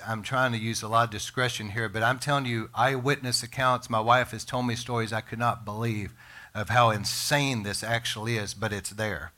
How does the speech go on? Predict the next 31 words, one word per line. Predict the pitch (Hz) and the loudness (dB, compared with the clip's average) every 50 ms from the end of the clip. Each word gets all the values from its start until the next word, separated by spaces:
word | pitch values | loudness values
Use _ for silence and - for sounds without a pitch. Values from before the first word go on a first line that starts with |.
| _ _ _ _ - - - - - - - - _ | _ _ _ _ -20 -20 -20 -20 -20 -20 -20 -18 _
What's | - 131 175 175 - | 2 4 4 4 6
happening? | 165 170 175 151 120 127 117 104 98 98 | 6 6 6 6 4 2 -2 -2 -4 -2
Disobedience | 95 151 147 - - 151 143 123 143 147 139 135 127 123 - - - | 0 0 0 2 -2 -4 -2 0 0 0 0 0 -2 -2 -4 -8 -10
to | - | -10
parents. | - - 131 127 113 80 - - _ - - - - - - _ _ _ _ | -8 -6 -4 -4 -4 -6 -8 -12 _ -16 -16 -14 -16 -18 -20 _ _ _ _
Diso-, | - 143 147 - 160 143 113 117 | -2 -2 0 0 0 -2 -2 -4
no | 120 131 151 170 175 | 0 2 2 4 4
respect | 170 160 - - - 156 147 147 | 4 2 0 0 -2 -4 -4 -2
for | - 131 | -4 -6
authority. | 120 120 - 139 131 117 98 87 85 - - - - - - - - _ - | -6 -4 -4 -6 -4 -4 -6 -8 -12 -18 -20 -20 -20 -20 -20 -20 -20 _ -2
This | 107 147 180 185 - | 0 2 4 6 6
is | 214 196 165 156 | 6 6 6 4
the | 175 165 | 2 0
climate. | - - 180 180 196 202 180 120 78 - - _ _ _ - - - _ | 2 2 4 4 6 4 2 -2 -4 -8 -14 _ _ _ -20 -20 -8 _
And | 123 123 143 | 0 2 2
so | - - 180 180 180 165 | 4 4 6 4 4 4
Christians, | 180 - - 196 226 226 - - - 156 143 143 151 147 - - - - - - - _ _ - | 0 2 6 6 6 6 4 2 2 2 2 2 0 0 -2 -4 -6 -10 -18 -20 -20 _ _ 4
listen, | 175 208 - - 160 127 117 95 - 123 | 6 6 6 4 2 0 0 -4 -4 -6
if | 127 120 170 | -6 -2 2
you | 214 247 | 0 2
really | 233 247 247 247 220 196 | 4 4 4 4 2 0
care | - - 185 180 | 0 2 4 4
about | 185 170 180 165 165 - | 6 8 6 6 6 4
your | 160 143 | -2 -4
kids, | - - 190 202 190 - 143 | 0 2 2 2 4 2 2
and | 135 151 | 2 4
there | 180 | 2
are | 196 | 2
people | 190 - 196 196 - 208 214 | 2 0 -4 -2 0 0 2
that | 208 214 196 175 | 2 0 0 -2
do, | 190 233 247 220 170 107 - | -2 -2 -2 -2 -2 -4 -6